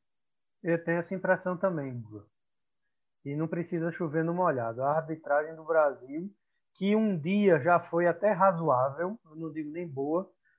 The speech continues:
que eu acho que fazem muito folclore em cima daqueles nomes dos anos oitenta e noventa, até antes, né, com Armando Marques, não sei o que, que foram pra Copa,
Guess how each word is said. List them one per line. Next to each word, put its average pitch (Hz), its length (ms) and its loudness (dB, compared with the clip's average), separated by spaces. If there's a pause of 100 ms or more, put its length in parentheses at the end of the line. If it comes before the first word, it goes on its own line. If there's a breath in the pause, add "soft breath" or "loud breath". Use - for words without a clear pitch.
(100)
que 160 80 -2
eu 151 100 4
acho 147 140 0
que - 100 -20
fazem 156 260 -2
muito 160 260 -8
folclore 147 560 2
em 147 60 -6
cima 143 260 -10
daqueles 139 480 -6
nomes 131 380 -10 (640 soft breath)
dos 135 240 -8
anos 139 420 -6 (920)
oitenta 147 720 -2 (260)
e 139 80 -8
noventa, 135 640 -4
até 254 240 0
antes, 202 260 2
né, 127 120 -10
com 147 80 -2
Armando 147 320 0
Marques, 135 500 2
não 127 60 -18
sei 127 140 -12
o - 20 -12
que, 135 140 -8
que 139 100 -20
foram 143 160 -12
pra 139 160 0
Copa, 127 500 -8